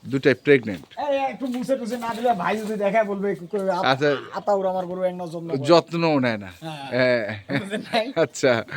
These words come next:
Speaker 2: এই জন্য।
Speaker 1: তো, তো যাই হোক, আহ, এ-, এই যে, এ, যে গরুটা এখন দেখছি, এই যে
Speaker 2: হ্যাঁ।
Speaker 1: এটা, এটা হচ্ছে, আহ, কয়
Speaker 2: এটা
Speaker 1: মাস?
Speaker 2: প্রথম বিয়ান।
Speaker 1: প্রথম বিয়ান?
Speaker 2: সাত মাস, কাদের হিসাবে সাত মাস, নয়, দশ, এগারো দিন।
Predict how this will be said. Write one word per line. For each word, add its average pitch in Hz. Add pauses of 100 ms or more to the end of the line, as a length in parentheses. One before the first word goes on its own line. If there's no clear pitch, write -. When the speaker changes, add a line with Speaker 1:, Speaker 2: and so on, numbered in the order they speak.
(200)
Speaker 2:
এই 226
জন্য। 180
Speaker 1:
তো, 160 (280)
তো 170
যাই 208
হোক, 175
আহ, 160
এ-, 160
এই 175
যে, 202
এ, 165
যে 170
গরুটা 190
এখন 170
দেখছি, 165
এই 127
যে 117
Speaker 2:
হ্যাঁ। 160
Speaker 1:
এটা, - (140)
এটা 139
হচ্ছে, 190
আহ, 147 (760)
কয় 190
Speaker 2:
এটা 196
Speaker 1:
মাস? 226
Speaker 2:
প্রথম 294
বিয়ান। 277 (300)
Speaker 1:
প্রথম 202
বিয়ান? 139 (240)
Speaker 2:
সাত 190
মাস, 247 (880)
কাদের 185
হিসাবে 220
সাত 196
মাস, 247 (880)
নয়, 196
দশ, 185 (180)
এগারো 226
দিন। 170